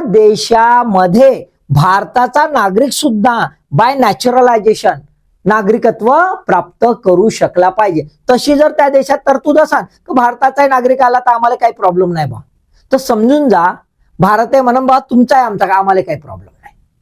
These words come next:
That is called as a reciprocity. म्हणजे त्या देशाचा नागरिक सुद्धा भारताचा नागरिक होऊ शकतो, ज्या देशात भारताचा नागरिक व्हायला परमिशन आहे,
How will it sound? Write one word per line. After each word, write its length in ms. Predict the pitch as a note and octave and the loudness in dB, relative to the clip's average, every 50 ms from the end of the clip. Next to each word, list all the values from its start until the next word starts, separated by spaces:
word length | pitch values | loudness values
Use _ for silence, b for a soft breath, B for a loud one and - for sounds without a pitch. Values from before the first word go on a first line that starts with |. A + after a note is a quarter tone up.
| _ _ - | _ _ -2
That 120 | A3+ A#3 | 0 0
is 120 | A3 F#3+ - | 0 -2 -2
called 280 | - F#3+ E3 D#3+ D#3+ | -2 -2 0 0 0
as 80 | D#3 G#3+ | 2 2
a 80 | C4+ C#4+ | 2 2
reciprocity. 680 | C4+ B3 C4 - - - - D3+ C#3+ - - - _ - _ b b b b | 2 0 -2 -6 -12 -8 -6 -6 -6 -6 -10 -20 _ -20 _ b b b b
म्हणजे 140 | A3 A#3+ C4 | 0 0 0
त्या 300 | C4 - C#4 C4 C4+ D4+ | 0 0 0 0 0 0
देशाचा 580 | D4 B3+ A3+ A3 - G#3+ G3+ F#3+ - G#3 G3+ F#3+ | 2 0 0 0 0 -2 -2 0 0 -2 -2 0
नागरिक 520 | F#3+ A3 B3+ B3 G#3 G#3+ F#3 C#3+ - _ _ _ _ _ _ _ | 0 -2 -2 0 0 0 0 -2 -2 _ _ _ _ _ _ _
सुद्धा 540 | - - - - A#3+ F#3 D#3+ D3 F#3+ G#3 A#3 | -12 -8 -4 -2 -2 0 0 0 0 0 0
भारताचा 480 | G#3+ F3 D#3+ D3 D3 - F3 E3+ F#3+ F#3+ | 0 -2 -2 -2 -4 -4 -4 -2 -2 -2
नागरिक 320 | F#3 D#3+ D3+ D3+ E3+ D#3 - | -2 -2 -2 -2 -2 0 0
होऊ 140 | A#3 C#4 | 0 -2
शकतो, 560 | B3 - G3 - _ _ - F3 F#3 G3 G3 B B B B - - | -2 -4 -8 -10 _ _ -4 -2 -2 -2 -2 B B B B -4 0
ज्या 280 | B2 G3 A3 B3 C#4 D4+ | 0 2 2 2 0 0
देशात 380 | D4+ A#3+ G#3+ - - A3 A3+ A#3+ | 0 0 0 0 0 0 -2 -2
भारताचा 720 | A3+ F#3 E3+ E3 E3+ F3 - - A3 G#3+ A3 C4 C#4+ D#4 | 0 -2 0 0 -2 -2 -2 -2 -2 -2 0 -2 -2 -2
नागरिक 400 | D#4 C#4 A3 G3 F#3 G#3 A3 A#3 - | -2 -4 -4 0 0 0 0 0 0
व्हायला 580 | G#3 F3+ F3 F3 F3+ G3 A3 B3+ C#4 E4 F#4+ G#4 | 0 0 0 2 2 2 2 2 2 0 -2 -4
परमिशन 680 | G#4 - A3 F3+ F3 E3+ F3 F3 D#3 - F#3+ F3+ F3+ | -4 -4 -2 -2 -2 -2 -4 -6 -6 -4 -4 -2 -2
आहे, 640 | D#3+ D#3 D#3 D#3+ F3 F#3+ F#3+ G3 G3 G3 G3 F#3+ | -2 0 0 2 4 4 4 4 4 2 2 0